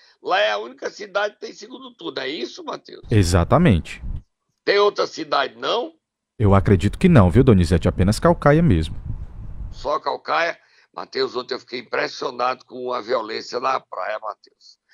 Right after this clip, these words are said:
Speaker 1: Lá aqui em Fortaleza, na Praia do Futuro, um casal foi morto com vínculos com, com crime, né? Ele tem crime de administração pública. E a mulher dele, ou namorada, ninguém sabe, que a polícia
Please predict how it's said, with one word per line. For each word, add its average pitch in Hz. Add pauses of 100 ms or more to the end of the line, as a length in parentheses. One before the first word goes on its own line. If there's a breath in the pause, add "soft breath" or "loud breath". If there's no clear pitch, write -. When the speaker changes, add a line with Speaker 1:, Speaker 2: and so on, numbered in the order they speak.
(260 soft breath)
Speaker 1:
Lá 107
aqui 127
em 131
Fortaleza, 131
na 131
Praia 127
do -
Futuro, - (380 soft breath)
um 135
casal 147
foi 143
morto 151 (320 soft breath)
com 175
vínculos 202
com, 220 (460 soft breath)
com 214
crime, 190
né? 180
Ele 175
tem 190
crime 190
de 180
administração 175
pública. - (340)
E 147
a 170
mulher 180
dele, 156
ou 117
namorada, 135
ninguém 127
sabe, 170
que 123
a 110
polícia -